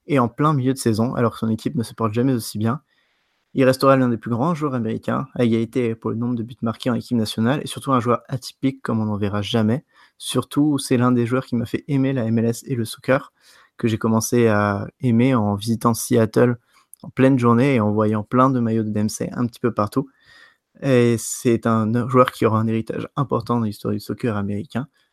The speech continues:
D'où notre question pour débuter cette émission,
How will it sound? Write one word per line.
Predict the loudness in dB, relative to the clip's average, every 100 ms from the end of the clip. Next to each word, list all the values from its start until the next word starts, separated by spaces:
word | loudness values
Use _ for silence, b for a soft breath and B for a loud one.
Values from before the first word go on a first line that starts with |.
| _ -6
D'où | 0 2
notre | 2 -2 -6
question | -6 -6 -2 0 0
pour | 0 2
débuter | 2 -2 -6
cette | -6 -4
émission, | -4 -4 -4 -4